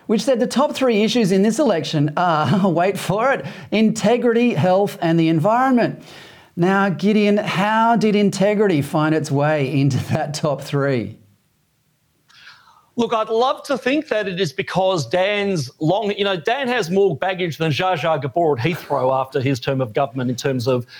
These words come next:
Speaker 2: uh, integrity issues hanging over his government, whether it be red shirts, whether it be the code inquiry, whether it be Lawyer X, uh, whether it be the <laughs> perennial, uh, the perennial whistleblowing of people like Adam Somyurek.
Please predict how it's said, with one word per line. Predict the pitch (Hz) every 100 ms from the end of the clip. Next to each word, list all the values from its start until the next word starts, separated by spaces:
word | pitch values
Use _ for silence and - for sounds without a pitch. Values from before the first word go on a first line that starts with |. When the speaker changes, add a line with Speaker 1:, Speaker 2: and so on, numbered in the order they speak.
| -
Speaker 2:
uh, | 143 143 135 135 143
integrity | 175 - 196 156 156 156
issues | 143 151 127
hanging | 143 139
over | 139 127 131
his | 127
government, | 131 139 127 117
whether | 202 165 143
it | 117
be | 117
red | 151 214
shirts, | - 185 160 -
whether | 156 135 131
it | -
be | 127
the | -
code | - 214
inquiry, | 190 - 165 160 151 143
whether | 135 127
it | 123
be | 127
Lawyer | 120 131 143
X, | 226 214 - - - -
uh, | 139 139
whether | 156 160 147
it | 131
be | 156 147 143
the | 127 135 131 135
<laughs> | 151 -
perennial, | 156 185 208 208 190 180 - - -
uh, | 156 147 147 147 147 151 170 - - 170
the | 185 156
perennial | 170 190 202 185 175 165 156 _ _ 139
whistleblowing | 165 185 123 156 156 156
of | 147 -
people | 175 151
like | 147 -
Adam | 156 139
Somyurek. | 123 185 190 185 190 185